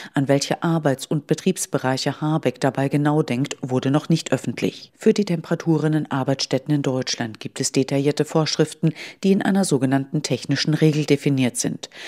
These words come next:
Die Mindestwerte der Raumtemperatur liegen zwischen zwölf und zwanzig Grad,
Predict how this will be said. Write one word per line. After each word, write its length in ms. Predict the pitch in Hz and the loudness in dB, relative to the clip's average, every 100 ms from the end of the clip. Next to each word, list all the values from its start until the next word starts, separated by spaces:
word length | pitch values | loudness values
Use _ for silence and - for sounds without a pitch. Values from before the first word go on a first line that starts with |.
| - - - | -18 -16 0
Die 60 | 196 | 4
Mindestwerte 720 | 190 190 175 - 131 120 117 | 4 4 2 0 -2 -2 -2
der 160 | 123 | -2
Raumtemperatur 760 | 131 139 135 135 - 143 156 151 | 2 0 0 -2 -2 -2 2 4
liegen 300 | 151 151 151 | 4 0 -2
zwischen 340 | - 156 170 | -2 -2 -2
zwölf 380 | - - 160 156 | 0 4 4 2
und 180 | - 170 | -4 -4
zwanzig 460 | - 165 156 170 - | 0 0 0 -4 -2
Grad, 280 | 165 170 | 0 0